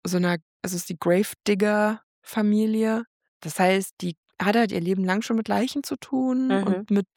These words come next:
Speaker 1: eh Verrotten. Also ich find's nicht so schlimm, wenn die Leute da irgendwelche Maden in ihren Wunden haben, wenn die mit ihr reden.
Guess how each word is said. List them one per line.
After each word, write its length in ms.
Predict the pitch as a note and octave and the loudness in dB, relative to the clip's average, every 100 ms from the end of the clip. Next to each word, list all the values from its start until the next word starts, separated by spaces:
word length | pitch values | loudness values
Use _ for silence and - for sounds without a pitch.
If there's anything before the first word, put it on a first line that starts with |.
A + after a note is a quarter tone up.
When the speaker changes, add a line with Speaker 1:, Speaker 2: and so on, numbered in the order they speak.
| - - | -12 -2
Speaker 1:
eh 200 | G3+ G#3+ | 2 2
Verrotten. 1000 | - - G#3 G#3 A#3 _ - A3+ A3+ A3+ | 0 -2 -2 0 -2 _ 2 4 4 2
Also 160 | - E3+ | 0 -2
ich 60 | - | -2
find's 220 | F3+ F3+ | -4 -2
nicht 120 | F#3 | -4
so 100 | F3+ | -6
schlimm, 380 | - F3+ F#3 B3 | -6 -2 0 2
wenn 120 | A#3 | 2
die 80 | A#3 | 0
Leute 340 | A3+ A3+ A3+ | 0 0 0
da 180 | A#3 A#3 | 0 0
irgendwelche 600 | A3+ A3+ A3 A#3 A3+ A3 | 0 -2 -2 -2 0 0
Maden 540 | G#3 F#3+ G3 A3+ A#3+ A#3 | 0 0 0 0 0 2
in 120 | A3+ | 2
ihren 360 | A#3 A3+ A3 G#3 | 2 2 2 0
Wunden 360 | A#3 A3+ A#3 | 0 0 0
haben, 360 | A3+ A#3 A#3 A#3 | 2 2 2 2
wenn 120 | A#3 | 2
die 100 | A3 | 2
mit 160 | A3 A3 | 2 2
ihr 160 | A3 | 0
reden. 420 | G#3+ G#3+ A#3 A#3+ | 0 0 0 -2